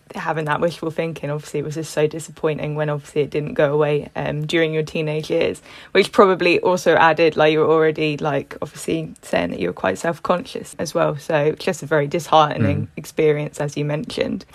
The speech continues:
Speaker 1: I know you, obviously we
Speaker 2: Mm.
Speaker 1: touched on, like, confidence throughout your teenage, uh, years, but do you,
Speaker 2: Mm.
Speaker 1: do you think more can be done to help those who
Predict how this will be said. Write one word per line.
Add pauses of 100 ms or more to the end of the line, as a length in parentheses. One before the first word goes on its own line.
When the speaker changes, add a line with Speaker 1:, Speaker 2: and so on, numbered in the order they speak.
(240)
Speaker 1:
I
know
you,
obviously
we
Speaker 2:
Mm.
Speaker 1:
touched
on,
like,
confidence
throughout
your
teenage,
uh,
years, (420)
but (380)
do
you,
Speaker 2:
Mm.
Speaker 1:
do
you
think
more
can
be
done
to
help
those
who